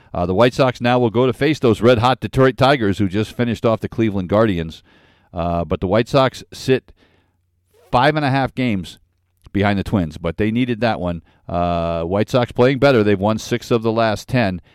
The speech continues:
They are just a game back of the, uh, Guardians for second place. And,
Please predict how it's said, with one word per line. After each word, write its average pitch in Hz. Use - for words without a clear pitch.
They 101
are 101
just 98
a 92
game 101
back 104
of 92
the, 90
uh, 82
Guardians 107
for 101
second 92
place. 92
And, 85